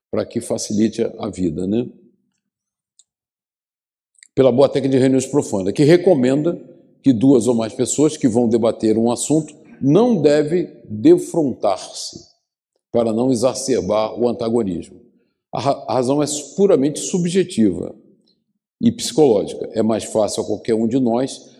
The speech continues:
alcançar um atendimento, um entendimento com uma pessoa ao nosso lado, se ela estiver exatamente diante de nós.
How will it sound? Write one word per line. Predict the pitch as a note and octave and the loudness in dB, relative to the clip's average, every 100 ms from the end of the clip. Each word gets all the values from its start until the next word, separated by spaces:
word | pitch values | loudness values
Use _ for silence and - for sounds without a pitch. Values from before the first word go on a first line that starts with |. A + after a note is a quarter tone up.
| _ | _
alcançar | A2+ B2+ - C3 - A2+ A2 | 0 0 2 0 0 0 0
um | A2+ | -2
atendimento, | A2+ B2+ G#2+ G#2+ G2 F#2+ - _ _ _ _ _ - | -4 -4 -4 -2 -2 -6 -10 _ _ _ _ _ -2
um | A#2 | 0
entendimento | G#2+ B2+ G#2+ G#2 G2+ G2+ | 2 0 0 -2 -4 -4
com | A2 | -4
uma | A#2+ | -2
pessoa | C3+ - D3 D#3+ - - | -4 0 2 0 -4 0
ao | D3 C#3 | 2 2
nosso | C3+ C#3+ - E3+ | 2 0 0 2
lado, | A#2 G#2 F2+ - - - | 4 4 0 -8 -14 -16
se | - - | -6 0
ela | B2+ B2+ | 2 0
estiver | - A2 A#2 B2 - A#2+ | -4 0 2 2 0 -4
exatamente | G#2+ C3 C3+ A2+ A2+ B2 C#3 | 0 0 0 -2 -2 -4 -8
diante | B2+ C#3+ C3+ D#3 C#3 A#2+ | -4 2 2 2 -4 -6
de | F#2 | -8
nós. | E2 D#2+ _ - - | -10 -14 _ -20 -20